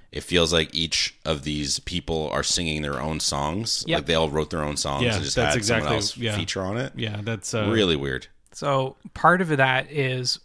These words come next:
Speaker 2: because Roy Orbison was gone, they weren't sure who to make, like, the lead, lead singer.
Speaker 3: So they chose no one.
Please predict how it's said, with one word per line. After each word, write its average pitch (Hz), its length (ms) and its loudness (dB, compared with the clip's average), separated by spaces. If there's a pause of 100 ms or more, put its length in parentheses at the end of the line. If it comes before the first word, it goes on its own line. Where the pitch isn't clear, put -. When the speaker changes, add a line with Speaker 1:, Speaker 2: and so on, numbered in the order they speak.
(180)
Speaker 2:
because 147 400 -2
Roy 147 160 4
Orbison 143 460 2
was 127 120 -6
gone, 123 260 -2
they 127 80 -6
weren't 143 280 -2
sure 143 280 -2
who 151 160 0
to 131 60 -2
make, 131 280 -6
like, 127 180 -10
the 139 80 -10
lead, 139 320 -6
lead 143 260 -6
singer. 196 340 0 (120)
Speaker 3:
So - 160 -6
they 107 160 -2 (120)
chose 110 280 -2
no 120 180 0
one. 95 260 -2